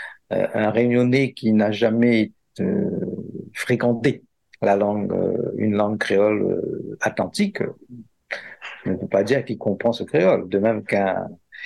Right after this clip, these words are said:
créole atlantique qui n'a jamais fréquenté la langue réunionnaise, euh, créole réunionnaise, euh, ne peut pas dire qu'il la comprend.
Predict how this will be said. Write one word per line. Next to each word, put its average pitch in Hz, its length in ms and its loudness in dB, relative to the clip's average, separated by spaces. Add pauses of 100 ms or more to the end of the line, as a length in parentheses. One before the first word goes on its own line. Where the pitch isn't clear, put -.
créole 113 240 4
atlantique 107 440 -2
qui 110 100 -2
n'a 101 100 2
jamais 101 240 2
fréquenté 101 580 0
la 90 120 2
langue 92 220 0
réunionnaise, 95 520 0
euh, 95 220 -2
créole - 240 -2
réunionnaise, - 480 -4
euh, - 160 -4 (640)
ne 82 120 -2
peut 90 160 -4
pas 82 160 -2
dire 101 220 -2
qu'il - 140 -6
la - 120 -2
comprend. - 540 -2